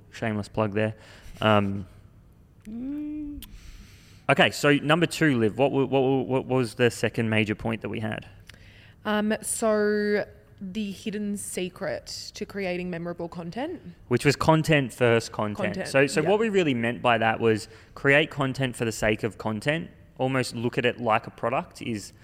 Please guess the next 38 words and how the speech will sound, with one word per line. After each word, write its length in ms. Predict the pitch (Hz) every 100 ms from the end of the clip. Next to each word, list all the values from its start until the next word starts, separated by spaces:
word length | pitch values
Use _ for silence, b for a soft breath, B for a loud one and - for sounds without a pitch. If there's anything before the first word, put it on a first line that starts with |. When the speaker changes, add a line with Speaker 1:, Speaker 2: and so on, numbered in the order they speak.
| -
Speaker 2:
Yeah. 180 | 196 -
Speaker 1:
your 80 | 123
content 480 | - 139 131 131 123
should 200 | - 120
fulfill 360 | 123 - 127 117
a 80 |
need, 420 | 107 110 151 202 - B B B B
um, 460 | - 113 113 110 110
and 140 | - 120
it 100 | -
should 180 | - 117
be 120 | 120
there 220 | 110 117 117
for 120 | 110
content's 480 | - 113 - 110 104
sake. 220 | 110 120
You 60 |
shouldn't 200 | 127 135 123
be 60 |
trying 440 | 117 - 120 117 113
to 100 | 117
sell 300 | - 113 110
anything 320 | 107 117 107
with 120 | 104
your 100 | 104
content. 460 | - 117 120 151 175 - - - - -
Speaker 2:
Yeah, 220 | 190 196
one, 260 | 185 202 226
one 260 | 190 202 220
thing 180 | 269 269
that's, 240 | 269 269
like, 300 | 226 196 - B B B B B -
that's 240 | - - -
super 220 | 110 -
obvious 360 | 175 190 190 -
here 260 | 202 190
is, 160 | 190 175
like, 280 | 190 -